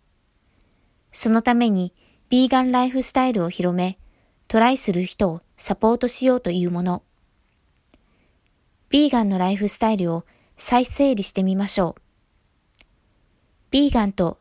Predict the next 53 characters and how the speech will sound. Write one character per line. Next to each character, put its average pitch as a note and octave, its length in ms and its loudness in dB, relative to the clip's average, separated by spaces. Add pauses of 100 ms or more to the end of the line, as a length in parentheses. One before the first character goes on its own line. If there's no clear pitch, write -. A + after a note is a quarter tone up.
(120)
ア F#3+ 100 0
ニ G#3 120 4
マ A#3 120 2
ル A#3 120 0
ラ B3 120 2
イ A#3+ 60 -2
ツ - 180 -4
は E3+ 220 -4 (340)
ほ C4+ 180 2
ぼ G3 220 0 (120)
同 B3+ 180 6
義 G3 140 -4
で E3 140 -2
す。 - 240 -6 (1200)
動 A#3 220 4
物 B3 260 0
を B3 60 2
犠 G3+ 80 -2
牲 A3+ 280 0
に A3+ 120 2
し A3+ 160 0
な G#3 100 2
い F3+ 100 -6 (600)
ラ G3+ 120 4
イ G#3+ 60 0
フ - 120 -8
ス - 120 -2
タ G#3+ 140 2
イ G3 60 0
ル E3+ 140 -2
を D#3 140 -6 (360)
ビ B3+ 180 2
ー - 20 -2
ガ G3 120 2
ン F#3 60 -4
と F3 100 -6
言 E3 100 -2
い、 E3 180 -6 (920)
食 A3+ 100 2
べ B3 100 6
物 B3+ 240 2
に F3 160 -2
お G3 140 2
い G3 40 0
て G#3+ 140 0
も、 E3+ 240 0 (520)
衣 C4 160 4
類 B3+ 120 4
に F#3+ 140 0
お F#3+ 140 0
い F#3+ 60 0
て G3+ 120 0
も、 E3+ 220 -2